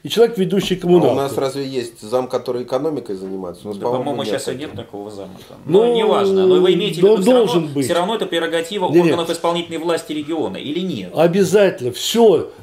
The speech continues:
Speaker 1: начиная, как говорится, с общественного туалета и кончая космосом, должно прерогатива местных властей, если на территории местной власти это находится.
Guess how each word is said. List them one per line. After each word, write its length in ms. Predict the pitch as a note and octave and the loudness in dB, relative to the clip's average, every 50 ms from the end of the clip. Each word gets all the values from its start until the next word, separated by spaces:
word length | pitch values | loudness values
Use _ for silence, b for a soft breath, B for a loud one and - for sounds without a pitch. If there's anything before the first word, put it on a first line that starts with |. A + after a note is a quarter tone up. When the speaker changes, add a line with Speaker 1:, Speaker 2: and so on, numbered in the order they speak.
| B | B
Speaker 1:
начиная, 420 | C3+ D3 C#3+ - G3 G3 G3 F#3 F3+ | -4 -2 2 4 6 6 6 6 4
как 80 | - - | 4 2
говорится, 200 | E3+ E3 E3+ D#3+ | 0 0 0 -2
с 80 | - F#3+ | -2 -2
общественного 480 | F3 - - G3 F#3+ - F3 E3 D#3 | 0 2 0 -2 0 2 2 2 2
туалета 340 | D#3 D#3+ F3+ F#3 F#3 F#3 D#3 | 2 2 4 4 4 4 2
и 60 | C#3+ | -2
кончая 400 | D3 - E3+ D#3+ E3+ - F3 D#3 | 0 0 0 0 2 2 2 2
космосом, 560 | D3 - A3+ G#3+ - - C#3+ - - B2+ - B B B B B - | 4 4 2 2 2 2 -4 -2 -2 -6 -6 B B B B B 0
должно 260 | D3+ D#3 D#3 F#3 F#3 | 0 2 2 0 -2
прерогатива 640 | F3+ F3 F3 D#3+ D3+ D#3+ D#3+ D#3+ D#3+ F#3 F3+ E3 D#3+ | -2 -2 -4 -2 0 0 0 0 0 0 0 2 2
местных 500 | D#3+ D#3 D#3 C#3+ D3+ D#3 - - - - | 0 -2 -4 -4 -4 -4 -4 -4 -6 -4
властей, 280 | E3 D3+ - - G3 F#3 | -2 -2 -2 -2 -2 -4
если 280 | E3 E3+ D#3+ D3 C3 B B B B - | -2 -2 -2 -4 -4 B B B B -4
на 100 | D#3 D#3+ | -2 0
территории 480 | - E3 D#3 D3 C#3+ D3+ D#3+ D3+ D3+ | 2 0 0 0 0 0 0 0 0
местной 320 | C#3+ C#3+ D3 C3+ - C#3 C3 | 0 -2 -4 -4 -4 -4 -4
власти 240 | C3+ C3 B2 - C#3+ | -4 -4 -6 -6 -10
это 140 | C3 - C#3 | -10 -10 -8
находится. 560 | C#3 C3 B2+ - A2 G2 G2+ F#2+ - - | -8 -8 -8 -8 -12 -12 -14 -18 -20 -20